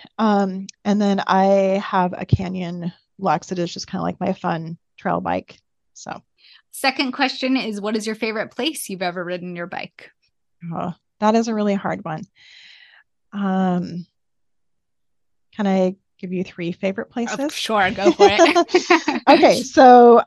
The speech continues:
Speaker 1: um, Post Canyon and Hood River in the fall, which we're actually doing a retreat there next month, which I'm really excited about. Um, anywhere in Bend, but specifically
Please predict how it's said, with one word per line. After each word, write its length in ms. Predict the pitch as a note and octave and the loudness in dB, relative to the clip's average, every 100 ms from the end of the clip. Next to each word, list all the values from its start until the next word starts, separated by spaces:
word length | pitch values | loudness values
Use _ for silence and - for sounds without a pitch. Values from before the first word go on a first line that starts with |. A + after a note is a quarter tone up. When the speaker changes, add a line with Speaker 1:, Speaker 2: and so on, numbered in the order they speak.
| - | 4
Speaker 1:
um, 500 | A3+ G#3+ G3+ G3+ G3 _ _ | 4 6 4 0 -10 _ _
Post 320 | A3+ A#3 - | -2 -2 -2
Canyon 600 | - B3 A3 G#3+ G#3+ A#3 - | -2 0 -2 -4 -4 -6 -10
and 140 | G3+ G3 | -10 -8
Hood 160 | G3+ | -6
River 360 | G3+ G3 G3 G3 | 0 0 0 -6
in 100 | G3 | -6
the 120 | G3 A#3 | -6 -6
fall, 420 | G3 E3+ C3+ A#3 | -2 0 0 -2
which 180 | - - | -6 -8
we're 80 | G3 | -6
actually 240 | F#3 - | -6 -8
doing 240 | F#3+ F#3 F#3 | -10 -6 -4
a 40 | |
retreat 400 | F#3+ G3 G3+ G3 _ _ | -6 -6 -10 -14 _ _
there 200 | F#3 F3+ F3 | -8 -6 -6
next 320 | F3+ - - | -10 -12 -10
month, 180 | F3 F#3+ | -10 -10
which 100 | G3 | -12
I'm 100 | F#3+ | -8
really 240 | F#3 F3 F#3 | -6 -6 -6
excited 340 | - F3+ F3 | -6 -6 -4
about. 300 | G3 F#3+ A#3 - - - - - - _ - | -2 0 0 -4 -20 -20 -20 -20 -20 _ 0
Um, 460 | G3+ F#3+ F#3 E3+ - _ _ _ | 2 2 0 -8 -16 _ _ _
anywhere 460 | - A3+ C4+ C#4+ C4+ | -4 0 0 2 0
in 220 | - A#3 | 0 -4
Bend, 440 | G#3+ F3+ F#3+ A#3+ - | -2 -2 -2 -4 -6
but 140 | G#3 - | -8 -6
specifically 1000 | - G#3+ G3+ G3+ - G3+ F#3+ F#3+ F#3+ | -6 -6 -4 -6 -4 -4 -4 -4 -6